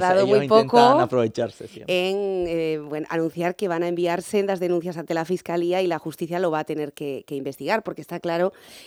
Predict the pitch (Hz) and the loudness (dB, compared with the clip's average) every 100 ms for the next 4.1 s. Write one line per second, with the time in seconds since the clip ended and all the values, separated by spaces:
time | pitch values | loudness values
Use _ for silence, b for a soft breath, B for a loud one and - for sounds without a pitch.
0 | B 156 151 185 208 165 165 196 208 170 | B -6 -4 -6 -4 -4 -2 -4 -4 -6
1 | 160 156 170 160 147 - b b b 160 | -4 -4 -2 -2 -4 -8 b b b -2
2 | 165 165 175 165 165 160 175 175 - 175 | 0 -2 -2 -2 -2 -2 -2 -4 -4 -4
3 | 170 170 160 151 151 165 143 160 156 175 | -2 -2 -2 -4 -4 -4 -4 -4 -2 -2
4 | 156 | -4